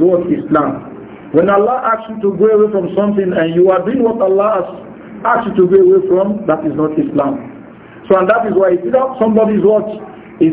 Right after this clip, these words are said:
a Muslim lillah or is a Muslim li shaitan. Just two camps. Two camps. Either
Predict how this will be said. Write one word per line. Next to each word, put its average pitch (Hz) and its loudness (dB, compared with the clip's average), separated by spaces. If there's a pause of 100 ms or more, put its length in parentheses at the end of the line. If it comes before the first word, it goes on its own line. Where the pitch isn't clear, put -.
a 175 4
Muslim 208 0
lillah 185 4
or 175 2
is 175 -6
a 170 0
Muslim 180 0
li 156 4
shaitan. 147 0
Just 131 2
two 202 0
camps. - 0 (1400)
Two 208 2
camps. 165 -2 (480)
Either 208 4